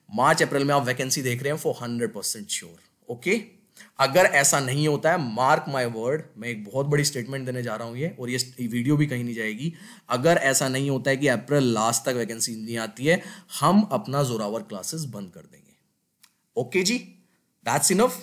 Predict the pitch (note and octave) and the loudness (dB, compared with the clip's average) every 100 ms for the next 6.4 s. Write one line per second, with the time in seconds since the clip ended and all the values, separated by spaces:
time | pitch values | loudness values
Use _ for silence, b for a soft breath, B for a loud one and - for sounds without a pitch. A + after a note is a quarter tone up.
0 | - A#2+ D#3 E3+ F3+ E3+ A3 A#3 C#3 D3 | -10 -4 0 4 4 4 2 2 2 2
1 | F3 D#3+ E3 - D#3 D#3 D#3 E3+ D#3 D#3+ | 2 4 4 4 0 0 -4 -2 -2 -2
2 | E3 D3 D3 E3 F3+ - F#3 - - C#3 | -2 0 0 0 -2 -6 -8 -8 -4 -2
3 | C#3 D3 C#3 C3+ A#2 A#2+ A#2+ A#2 A#2+ A2+ | 0 0 0 -2 -4 -6 -6 -6 -4 -4
4 | - A#2 E2+ D2 - B B B - E3+ | -6 -8 -8 -12 -20 B B B 0 2
5 | C#3 C#3 G#3 G#3+ F3 G#3 A#3 G#3 D3+ B2 | 4 6 8 8 8 6 6 4 4 4
6 | - B2+ B2 | 0 -2 -6